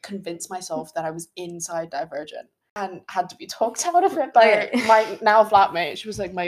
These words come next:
Speaker 1: it's not real, please. Also, if you were in it, you would die instantly, so don't worry."
Speaker 2: Real. If I was
Speaker 1: She,
Speaker 2: in The Hunger Games,
Speaker 1: she had
Speaker 2: I'd
Speaker 1: to
Speaker 2: be
Speaker 1: do the
Speaker 2: first
Speaker 1: same with
Speaker 2: one
Speaker 1: The Hunger
Speaker 2: out.
Speaker 1: Games. She was like, "She was like, 'Mayu, can you please?'"
Speaker 2: <laughs>
Speaker 1: Oh my God! First
Speaker 2: Thing is, I started with Catching Fire 'cause I knew Catching Fire was such a good movie. So I
Speaker 1: Me
Speaker 2: watched
Speaker 1: too.
Speaker 2: Catching Fire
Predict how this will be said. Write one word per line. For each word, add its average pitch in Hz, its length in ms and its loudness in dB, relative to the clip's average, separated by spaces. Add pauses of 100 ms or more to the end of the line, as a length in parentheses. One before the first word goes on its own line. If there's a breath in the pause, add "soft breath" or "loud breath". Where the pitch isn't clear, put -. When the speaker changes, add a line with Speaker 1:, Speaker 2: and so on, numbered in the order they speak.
Speaker 1:
it's - 180 -12
not 175 220 -4
real, 165 220 -8
please. - 400 -20
Also, 214 180 -2
if 220 140 -4
you 208 80 -4
were 196 80 2
in 185 120 -4
it, 208 120 -6
you 175 80 -10
would 175 80 -6
die 170 240 -2
instantly, - 400 -16
so 180 140 -10
don't - 200 -6
worry." - 300 -6
Speaker 2:
Real. 208 400 0
If 196 120 -6
I 240 120 4
was 254 80 -2
Speaker 1:
She, 453 60 0
Speaker 2:
in 427 40 2
The 339 80 4
Hunger 240 240 0
Games, 214 300 -2
Speaker 1:
she 285 80 -4
had 311 80 4
Speaker 2:
I'd - 60 0
Speaker 1:
to - 40 -6
Speaker 2:
be 320 60 -2
Speaker 1:
do - 60 -6
the 269 40 -8
Speaker 2:
first 277 80 -8
Speaker 1:
same 254 120 -6
with 196 40 -8
Speaker 2:
one 208 80 -4
Speaker 1:
The 220 40 -8
Hunger 220 120 -8
Speaker 2:
out. - 60 -10
Speaker 1:
Games. 165 220 -14
She 190 80 -18
was 180 120 -16
like, 185 180 -20
"She - 140 -20
was 190 80 -16
like, 190 80 -10
'Mayu, 185 300 -10
can 185 120 -16
you 180 100 -14
please?'" 175 540 -14
Speaker 2:
<laughs> - 440 -16
Speaker 1:
Oh 233 180 2
my 185 240 -8
God! - 420 -8
First 349 320 0
Speaker 2:
Thing 311 140 -8
is, 269 100 -12
I 240 60 -8
started 254 300 -10
with 262 120 -14
Catching 226 300 -14
Fire 202 300 -4
'cause - 100 -20
I 196 60 -14
knew 208 160 -10
Catching 226 240 -10
Fire 214 140 -8
was 208 100 -14
such 202 80 -16
a 196 40 -20
good 190 120 -12
movie. 185 280 -12
So 208 120 -10
I 196 40 -4
Speaker 1:
Me 202 60 -4
Speaker 2:
watched 233 200 -4
Speaker 1:
too. - 60 -20
Speaker 2:
Catching 269 220 -8
Fire 214 300 -2